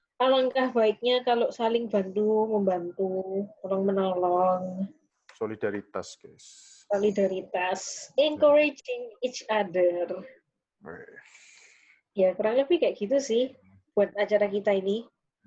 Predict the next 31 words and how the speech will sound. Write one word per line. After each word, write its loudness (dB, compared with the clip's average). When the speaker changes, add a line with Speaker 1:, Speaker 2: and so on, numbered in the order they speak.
Speaker 1:
Kalian 0
bisa 0
pantengin -2
terus 2
aja 0
di 2
Instagram -2
kita. -4
Speaker 2:
Kayaknya 0
untuk -4
episode -8
tiga -8
belas -6
ini -10
udah -6
itu -8
aja -8
dulu -10
ya, -10
Gir, -12
ya? -12
Speaker 1:
Iya, 4
kita 0
udah 2
Speaker 2:
Iya. -4
Speaker 1:
cerita 2
banyak -10
banget, -2
Speaker 2:
Iya. -16
Speaker 1:
mulai -2
dari -4